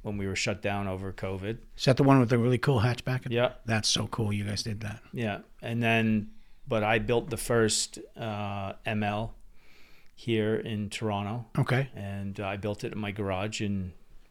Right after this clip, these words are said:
Speaker 1: I bought it right around now. I think it was, like, February,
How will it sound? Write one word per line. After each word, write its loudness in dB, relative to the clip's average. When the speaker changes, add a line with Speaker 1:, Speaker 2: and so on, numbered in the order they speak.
Speaker 1:
I -8
bought 0
it -2
right -2
around -4
now. -4
I -6
think -8
it -12
was, -8
like, -8
February, -4